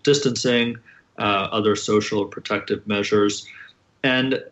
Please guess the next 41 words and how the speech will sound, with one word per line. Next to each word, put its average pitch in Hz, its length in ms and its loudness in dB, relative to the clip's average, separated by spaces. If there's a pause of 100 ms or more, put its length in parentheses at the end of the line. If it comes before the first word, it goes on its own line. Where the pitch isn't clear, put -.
(140)
what's 143 240 0
interesting 170 340 2
is, 123 340 0
you 139 80 -2
know, 120 120 0
she 123 160 0
said - 260 2
for 120 100 2
those 143 340 4
nations 123 640 -2
struggling 123 800 -2
to 110 140 -8
control 110 680 2 (360)
the 110 180 -2
outbreak, 101 680 -2 (360)
uh, 104 280 0
lockdowns 120 640 -2
will 107 200 -4 (140)
only 139 240 -2
persist 107 800 -2
longer 107 520 0
than 101 320 -6
anticipated. - 880 -6
So, 107 420 2 (400)
you 135 100 2
know, 113 260 2
and 143 480 0
<laughs> - 0 -
by 151 120 2
the 139 100 4
way, 127 140 4
the 110 140 0
U 127 180 0
S 127 180 -2
really 107 220 2
fits 107 340 -4
into 107 200 -4
this 98 160 -4
category 113 560 4
of 104 100 -2
nations 107 560 -4